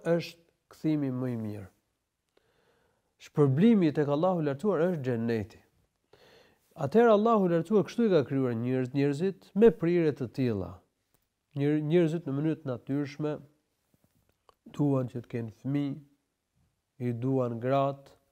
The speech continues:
duan të kenë pasuri, duan që të kenë mjete të mira, të bukura, të le-, rehatshme, të kenë tokë pjellore, e kështu me radhë. Këto janë kënaqësitë e kësaj bote. Por kënaqësitë e kësaj bote mund shfrytëzohen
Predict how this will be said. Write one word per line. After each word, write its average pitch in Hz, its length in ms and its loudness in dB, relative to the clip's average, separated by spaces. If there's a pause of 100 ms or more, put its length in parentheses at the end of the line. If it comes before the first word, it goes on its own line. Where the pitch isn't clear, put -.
(480)
duan 131 480 0
të - 80 -16
kenë 123 240 -4
pasuri, 127 560 -4 (760)
duan 127 360 -2
që 131 140 -6
të - 60 -20
kenë 127 280 -2
mjete 131 360 0
të 139 120 -6
mira, 147 360 0
të 120 160 -8
bukura, 143 500 -2 (340)
të 127 120 -4
le-, 120 180 -4 (140)
rehatshme, 139 680 -4 (160)
të 120 140 -10
kenë 127 280 -4
tokë 131 280 -4
pjellore, 143 640 0
e 147 100 -14
kështu - 180 -10
me 123 120 -6
radhë. 165 160 -6
Këto 247 140 0
janë 190 140 -2
kënaqësitë 131 360 -6
e - 60 -20
kësaj 123 220 -10
bote. 101 340 -10 (1120)
Por 240 220 6
kënaqësitë 208 480 2
e - 60 -10
kësaj 151 180 -2 (100)
bote 175 400 0
mund 180 320 0
shfrytëzohen 165 720 -4